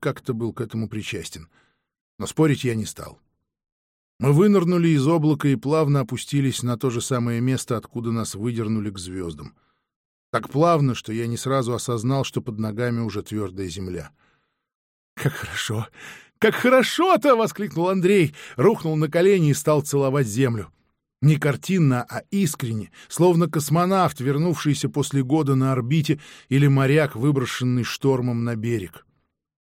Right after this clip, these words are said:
Я все-таки отвел взгляд и обнаружил стоящую метрах в десяти пожилую женщину, оторопело глядящую на нас. Ну точно,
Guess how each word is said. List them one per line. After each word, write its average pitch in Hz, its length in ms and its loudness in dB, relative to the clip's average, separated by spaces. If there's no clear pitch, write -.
Я 110 100 -8
все-таки 123 320 -6
отвел 117 340 -4
взгляд 107 540 -6
и - 20 -4
обнаружил 135 540 2
стоящую 131 720 -2
метрах 127 420 -2
в 113 80 -8
десяти 117 460 -6
пожилую 123 500 -2
женщину, 107 720 -2
оторопело 117 580 -4
глядящую 107 720 -6
на 104 120 -8
нас. 90 380 -10
Ну 143 120 -6
точно, 113 520 -6